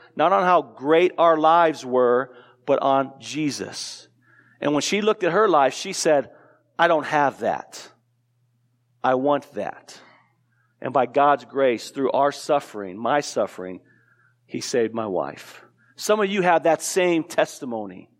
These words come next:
Your, your family members or friends have suffered, and,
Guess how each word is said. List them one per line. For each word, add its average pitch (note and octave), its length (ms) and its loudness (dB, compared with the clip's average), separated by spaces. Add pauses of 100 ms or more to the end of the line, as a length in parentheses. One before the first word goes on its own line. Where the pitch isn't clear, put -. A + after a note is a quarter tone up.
(800)
Your, E3 240 2
your D#3+ 180 0
family F3+ 400 0
members D3 300 0
or C#3+ 60 -4
friends E3+ 400 -2
have C#3 160 -2
suffered, E3 500 -2
and, D3 120 -6